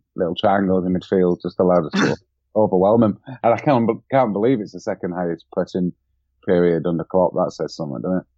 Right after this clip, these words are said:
Speaker 2: I think it, it, I mean, I, you gotta, you do admire, you gotta admire him. I'd much rather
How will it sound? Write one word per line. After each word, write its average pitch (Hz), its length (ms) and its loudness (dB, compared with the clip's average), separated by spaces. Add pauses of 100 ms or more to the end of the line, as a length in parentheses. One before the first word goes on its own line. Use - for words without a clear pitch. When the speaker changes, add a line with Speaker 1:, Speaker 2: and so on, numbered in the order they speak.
(640)
Speaker 2:
I - 80 -4
think - 180 -4 (240)
it, - 160 -4
it, 196 120 -14 (300)
I 196 60 0
mean, 220 240 2
I, 190 180 -2 (100)
you 196 140 -4
gotta, 247 280 0
you 208 100 -2
do 233 160 -2
admire, 175 280 -2
you 170 80 -8
gotta 214 220 0
admire 139 360 0
him. 98 140 -4
I'd 117 160 -4
much 180 300 -4
rather 135 340 -2